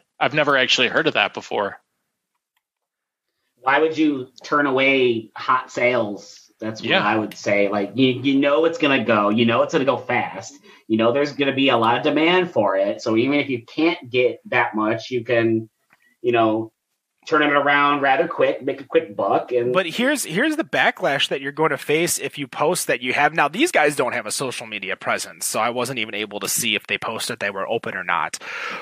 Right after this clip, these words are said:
Speaker 3: But what happens if they don't have it? Like, people are just gonna come in, "Oh, you don't have it? Bye." Like, dealing with that for the six to eight bottle, 'cause they're not selling Goose Island. Like, they're not getting a sh-, <laughs> they're not getting a whole case or anything like that.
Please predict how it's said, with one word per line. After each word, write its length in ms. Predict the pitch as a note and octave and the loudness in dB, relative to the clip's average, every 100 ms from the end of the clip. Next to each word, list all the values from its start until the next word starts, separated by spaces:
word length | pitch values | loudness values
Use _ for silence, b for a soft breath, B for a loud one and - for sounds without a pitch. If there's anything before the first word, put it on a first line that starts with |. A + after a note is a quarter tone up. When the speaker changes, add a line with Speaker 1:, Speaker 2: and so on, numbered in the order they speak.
| B - | B -20
Speaker 3:
But 520 | C#3 D3 C3+ B2+ A#2 _ | -6 0 0 0 -2 _
what 260 | D3 F3 | -4 -2
happens 640 | E3 D3 F3+ - D3 C#3 - | 0 -2 -2 -2 -4 -4 -6
if 180 | D#3 - | -6 -2
they 140 | C3 | 0
don't 220 | C3+ B2 | 0 0
have 280 | - D3 E3+ | 0 0 0
it? 80 | G2+ | -2
Like, 140 | F#2+ - | -4 -4
people 220 | D3 C#3 | -2 0
are 60 | C3+ | -2
just 160 | B2 | 0
gonna 140 | C#3 B2 | -2 0
come 220 | - D3+ | -2 -2
in, 100 | C#3 | 0
"Oh, 140 | C3 | 2
you 100 | C3 | 2
don't 160 | B2+ A#2 | 0 0
have 200 | A#2+ B2 | 0 0
it? 180 | C3 - _ B2+ | -2 -4 _ -8
Bye." 320 | F#2+ D2+ - - _ _ _ _ _ _ | -8 -8 -14 -20 _ _ _ _ _ _
Like, 280 | A2 G#2 G2 _ _ _ - B2+ | -2 -2 -2 _ _ _ -18 -10
dealing 360 | A2+ C3 C#3+ C#3+ | -2 0 0 0
with 200 | C3+ A2 | -2 0
that 300 | G2+ F#2+ C3 - | 0 2 2 -2
for 180 | C3+ B2 | -8 -4
the 100 | A2+ | -2
six 540 | - - C3 - - | 0 2 0 0 -2
to 160 | - - | -4 -4
eight 180 | A#2+ B2+ | -4 -4
bottle, 240 | A2 A2+ | -2 -2
'cause 160 | D#3 G#3 | 2 2
they're 100 | A3 | 4
not 200 | E4 C#4 | 2 2
selling 340 | G#3+ D#3+ C3+ | 0 2 0
Goose 300 | A2 B2+ A#2 | -4 -4 -2
Island. 400 | G#2 C#3+ C3 G2+ | 0 0 -2 -4
Like, 160 | A#2 A2 | -4 0
they're 100 | D#3 | 2
not 180 | F#3+ F#3+ | 2 0
getting 240 | E3+ C3 | -2 -2
a 40 | A#2 | 0
sh-, 200 | F#3 E3 | 0 0
<laughs> 240 | - G3 | -2 0
they're 140 | F3 | 0
not 220 | F3+ G#3+ E3+ | 2 0 0
getting 180 | F3+ | 0
a 60 | C3+ | -2
whole 200 | G2+ D3+ | 0 0
case 380 | - B2 G3 - | 0 0 0 -2
or 60 | |
anything 260 | A#2+ A#2 A2 | -4 -6 -10
like 220 | G2 G2+ | -12 -8
that. 300 | G2+ G2 A#2 | 0 0 0